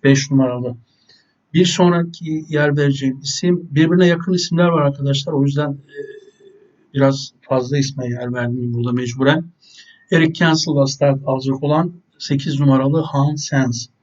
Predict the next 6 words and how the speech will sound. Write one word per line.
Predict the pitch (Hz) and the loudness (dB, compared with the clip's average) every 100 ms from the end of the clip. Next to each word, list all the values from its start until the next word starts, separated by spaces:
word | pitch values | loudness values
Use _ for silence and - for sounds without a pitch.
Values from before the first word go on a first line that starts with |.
| _ _ _ _ - | _ _ _ _ -14
E, | 135 135 - - - - - - - - - | -10 -10 -12 -16 -18 -20 -20 -20 -20 -20 -20
sekiz | - 156 147 160 | -10 -6 -6 -2
numaralı | 156 151 151 160 151 - - | 2 2 2 0 -2 -4 -6
Han | 147 143 | -2 -2
Sens | - 151 139 - | -2 -4 -4 -2
de, | 160 | -2